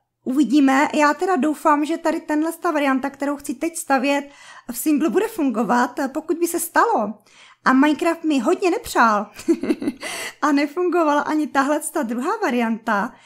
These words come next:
eh, tak mám tady připravenou ještě třetí variantu výtahu, <laughs> který je hodně jednoduchý. A pokud neklapne ani tahle ta varianta, tak se vrhneme postavit teda tady tuhle tu jednoduchou variantu,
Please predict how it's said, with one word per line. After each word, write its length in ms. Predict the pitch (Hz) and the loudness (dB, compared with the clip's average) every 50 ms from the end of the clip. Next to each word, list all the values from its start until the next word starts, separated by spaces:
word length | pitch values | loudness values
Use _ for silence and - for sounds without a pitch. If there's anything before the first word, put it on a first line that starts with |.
| - - - - - | -20 -20 -14 -6 -2
eh, 160 | 240 254 254 254 | -2 -2 0 0
tak 180 | - 294 302 - | -2 -4 -2 0
mám 200 | 330 359 370 392 | 0 0 0 0
tady 240 | 370 370 359 381 381 | 0 0 0 0 0
připravenou 500 | - - - - 294 294 294 302 302 302 | 0 -4 -2 0 2 2 2 2 2 0
ještě 200 | 339 330 - 349 | -2 -4 -8 -8
třetí 280 | - - 247 - 269 | -8 -8 -4 -4 -2
variantu 360 | 233 254 240 247 240 233 240 | 0 0 0 0 0 0 -2
výtahu, 480 | 233 233 226 233 233 240 240 233 254 349 - - - 277 - - 254 - - - - | -4 -4 -4 -2 -2 0 0 -2 -4 -6 -10 -10 -10 -8 -4 -4 -4 -2 -4 -6 -8
<laughs> 580 | - - - - - - - - - - - - | -8 -14 -18 -16 -14 -14 -12 -12 -14 -14 -16 -10
který 260 | - - 294 302 320 | -4 0 2 4 4
je 100 | 330 320 | 2 2
hodně 340 | 220 247 311 311 294 359 359 | 2 2 2 4 4 4 4
jednoduchý. 880 | 330 330 277 302 320 294 302 302 302 - - 277 269 262 262 269 262 - - - - - - - _ | 4 2 2 2 2 2 0 -2 -2 -2 0 2 2 4 2 0 -2 -4 -12 -20 -20 -20 -20 -8 _
A 680 | - 254 254 269 269 262 269 269 262 262 262 262 262 277 277 | 2 4 6 6 6 6 6 6 8 8 8 6 6 4 0
pokud 340 | 285 294 - 311 339 330 285 | -4 -4 -4 -6 -4 0 0
neklapne 540 | 294 294 294 294 330 320 320 330 - 320 | 0 0 0 0 0 0 0 0 -2 -2
ani 240 | - - 320 294 277 | 0 0 0 0 0
tahle 260 | 233 294 294 311 330 | 0 0 2 2 0
ta 160 | 330 - 359 302 | 0 -2 0 0
varianta, 420 | 269 269 320 339 339 320 - 262 | 0 2 2 0 0 0 -2 -2
tak 180 | 269 - 254 - | -2 -4 -6 -4
se 140 | - - | -4 -4
vrhneme 400 | 262 285 285 262 285 285 277 285 | -2 0 0 0 0 0 0 -2
postavit 520 | 269 277 - 320 302 - - 277 269 269 277 | -2 -4 -6 -6 -6 -4 -4 -4 -4 -2 -2
teda 160 | 320 285 294 | -2 -4 -2
tady 240 | 294 - 302 311 320 | -2 -2 -2 -2 -2
tuhle 300 | 320 - 302 262 302 302 | -2 -2 -2 0 0 -2
tu 180 | 302 - - | -2 -2 -2
jednoduchou 480 | 302 294 254 277 247 277 285 - 359 359 | 0 0 0 0 0 -2 -2 -2 -2 0
variantu, 600 | 349 330 294 269 254 247 233 240 - 247 233 233 | 2 2 2 2 0 0 0 -2 -2 -2 -2 -4